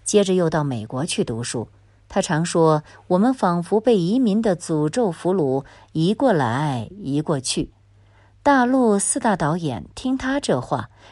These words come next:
是无法感同身受的。他高估了时代。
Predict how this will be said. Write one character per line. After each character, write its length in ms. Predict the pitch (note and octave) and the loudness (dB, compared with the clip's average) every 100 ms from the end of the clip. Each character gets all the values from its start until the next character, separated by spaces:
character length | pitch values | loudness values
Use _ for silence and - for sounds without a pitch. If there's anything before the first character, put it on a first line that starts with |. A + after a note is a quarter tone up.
| - | -12
是 180 | - F#3 | -2 0
无 160 | D#3+ | 2
法 200 | G3 E3+ | 0 -2
感 220 | E3 C3+ A2+ | -2 -4 -6
同 200 | C3+ C#3+ | -6 -6
身 240 | F3 E3+ | -4 -4
受 260 | E3+ D#3+ B2 | -2 -2 -2
的。 140 | - _ _ _ _ _ _ _ _ | -8 _ _ _ _ _ _ _ _
他 300 | - F3 D#3+ | -4 0 2
高 380 | D#3+ G3 F#3 F#3 | 0 0 2 0
估 200 | E3+ F3+ | -2 -4
了 160 | F3 B2 | -2 -4
时 320 | - - A2+ | -6 -6 -6
代。 280 | A2+ A2 | -4 -6